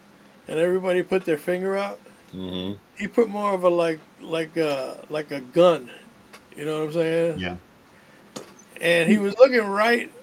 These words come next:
Speaker 1: <laughs> he was looking right at Roman Reigns when he said, "I'm gonna make you look the, like the, leave like the loser that you are." <laughs>
Speaker 3: Yeah. Well, Roman Reigns is a loser. We, we all know that.
Speaker 1: <laughs>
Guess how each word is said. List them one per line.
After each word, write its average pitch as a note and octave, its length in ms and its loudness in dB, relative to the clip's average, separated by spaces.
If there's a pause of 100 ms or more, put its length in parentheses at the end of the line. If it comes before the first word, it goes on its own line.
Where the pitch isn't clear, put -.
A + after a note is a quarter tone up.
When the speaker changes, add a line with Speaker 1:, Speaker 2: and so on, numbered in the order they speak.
Speaker 1:
<laughs> - 200 -2 (460)
he B3+ 120 2
was C#4 120 2
looking D#4+ 240 2
right C#4 220 6
at B3 100 8
Roman B3 340 8
Reigns A#3+ 280 6
when G3+ 100 -2
he G3 100 2
said, G#3 280 0
"I'm G3 280 2
gonna F#3+ 200 0 (160)
make F#3+ 280 -2
you F#3 200 -2
look F3+ 240 -2 (120)
the, E3 140 -2
like E3+ 240 0
the, D#3 300 -2
leave F3 340 -2
like E3+ 180 2
the D#3+ 80 -2
loser F3+ 500 0
that E3+ 260 2
you E3 160 0
are." - 340 -2
<laughs> - 60 -20
Speaker 3:
Yeah. G2+ 260 -4 (240)
Well, A#2+ 220 0
Roman D3 240 2
Reigns C3 260 0
is A#2 120 -4
a A#2+ 60 0
loser. G#2+ 460 -4 (300)
We, A2 140 -4
we A2+ 200 2
all G#2 140 -2 (100)
know F2+ 60 -8
that. F2 320 0
Speaker 1:
<laughs> - 460 -4